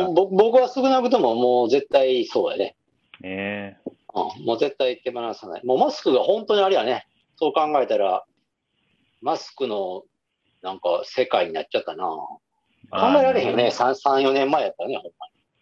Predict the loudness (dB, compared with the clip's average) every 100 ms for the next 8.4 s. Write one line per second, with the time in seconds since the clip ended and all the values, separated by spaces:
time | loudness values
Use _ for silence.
0 | -14 -10 -8 -8 -8 -10 -12 -12 -14 -16
1 | -20 _ _ _ _ _ _ _ _ _
2 | _ _ _ -12 -10 -10 -10 -6 -6 -8
3 | -14 _ -20 -20 -16 -12 -8 -6 -6 -8
4 | -10 -10 _ _ _ _ _ -14 -12 -12
5 | -12 -12 -8 -8 -6 -8 -12 -18 -16 -12
6 | -12 -12 -14 -14 -12 -14 -20 _ _ -18
7 | -14 -12 -10 -8 -10 -12 -18 -14 -12 -12
8 | -16 -18 -16 -18